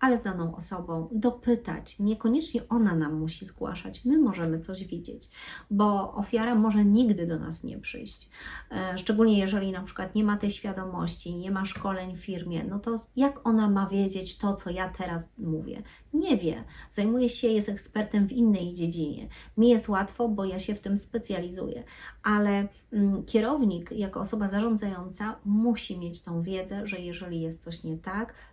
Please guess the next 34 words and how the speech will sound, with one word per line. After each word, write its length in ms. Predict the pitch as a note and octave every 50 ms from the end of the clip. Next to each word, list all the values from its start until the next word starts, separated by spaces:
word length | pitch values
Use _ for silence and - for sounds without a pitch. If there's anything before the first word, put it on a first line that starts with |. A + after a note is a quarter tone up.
| _ _ _
co 140 | - - A3+
znaczy 380 | G#3 G#3+ G3 F#3 - - - F#3
nie 160 | F3+ F#3 F#3
tak? 360 | - - E3 D#3 E3 - - - -
My 180 | A3+ B3+ B3+
widzimy, 480 | A#3 - A#3+ A#3 - B3+ A#3 G#3 F#3+ F3+
że 140 | F#3 F#3 F#3
ta 200 | - G3 F#3+ -
osoba, 500 | G#3+ G3+ - G#3 G3+ G3 F#3+ F#3+ F#3 F#3
mm, 340 | - - - G3 F#3+ G3 G3
no 120 | G#3 G#3+
właśnie, 320 | G3+ F3 E3 E3+ - G3
jest 140 | F#3 F3 -
taka 220 | F#3+ F#3 - F#3+ G3
wycofana, 760 | G3+ A#3+ A#3+ - A#3 G#3+ - - F3 F3 E3+ F3 E3+ E3+ F3 E3+ - - - - - -
e, 340 | G3 F#3+ F#3 F#3+ F#3+ F#3+
nie 240 | F#3+ G3 G3+ G#3+ A3+
ma 160 | A3 G3+ G3+
tej 240 | G3+ - G#3 G3 G3+
energii. 640 | - G#3 G3+ F3+ F3 F3 E3 E3 E3 - F3+ F3 F#3 - - - - - -
Em, 600 | - G#3 G3 F#3+ F#3 F#3+ F#3+ F#3 F#3 F#3 F#3 F#3+ G#3 - -
kiedyś, 540 | - - A3+ G#3+ A3 A3 G#3+ G#3 - - G#3
e, 320 | - F#3+ F#3+ F#3 F3+ - -
przynosiła 600 | - - A3 G#3 G3+ G3+ G3+ - - G#3+ G3+ G3
zadania, 720 | F#3+ G3 F#3+ F#3 F#3+ F#3 F#3+ F#3+ F#3+ F#3+ F#3+ G3 G#3 A3
mm, 760 | A3+ A3+ - - - - - - G#1 - - - - - - - _ _ _ _ _ _ _ _ F3+ -
w 100 | - _
ciągu 280 | _ - G#3 G3+ G3+ G#3
pięciu 460 | - - G3 F#3+ F#3+ F#3 - F#3+ F#3
minut, 460 | F3+ F3 F3+ F#3 G3+ A3+ B3 B3 -
teraz 320 | - - G3+ G3+ G#3+ G#3 -
przynosi 440 | - - G#3+ F#3+ F#3+ G3+ - -
po 140 | - - G#3
godzinie. 600 | G3+ G#3 A#3 G#3+ A3 A3+ A#3 G#3+ F3+ E3+ D#3+ -